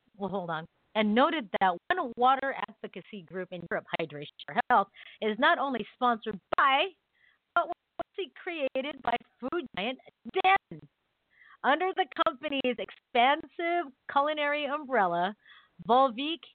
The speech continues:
Evian, and Bad-, Badoit bottled waters. Hmm. Aside the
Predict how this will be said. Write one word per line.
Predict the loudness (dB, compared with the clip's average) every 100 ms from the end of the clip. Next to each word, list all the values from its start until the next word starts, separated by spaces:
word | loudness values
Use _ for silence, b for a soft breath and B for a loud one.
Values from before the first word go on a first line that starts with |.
| -8
Evian, | -4 -2 2 4 4 2
and | -4 -6 0
Bad-, | 0 0 -6 _ -2
Badoit | -2 -2 0 2 0 -6 _
bottled | 2 2 2 -8
waters. | -2 0 0 -8 _ -20
Hmm. | -16 -16 -18 _ _ B B _ _ _ _ -20 -20 -8
Aside | 2 2 2
the | -2